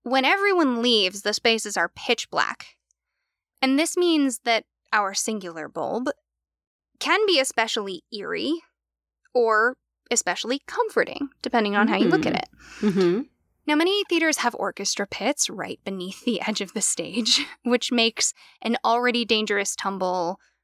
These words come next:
Speaker 1: particularly menacing. So some shows require set pieces to remain on stage, and of course,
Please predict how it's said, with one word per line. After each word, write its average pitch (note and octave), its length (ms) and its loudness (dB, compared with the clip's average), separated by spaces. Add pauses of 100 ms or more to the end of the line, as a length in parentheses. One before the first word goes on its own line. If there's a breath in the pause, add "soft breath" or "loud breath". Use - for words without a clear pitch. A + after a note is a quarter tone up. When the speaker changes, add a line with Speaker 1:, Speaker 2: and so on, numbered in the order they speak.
(120)
Speaker 1:
particularly F#3+ 840 -4
menacing. F#3 680 -4 (1160 soft breath)
So B3+ 400 4
some D4+ 260 2
shows D#4+ 320 0
require G3 840 0 (180)
set - 260 -2
pieces G#3+ 440 -4
to A#3 120 -4
remain F#3+ 240 -2
on F3+ 140 -4
stage, D#4 580 0
and A#3 240 0
of A#3+ 140 -4
course, A3 360 0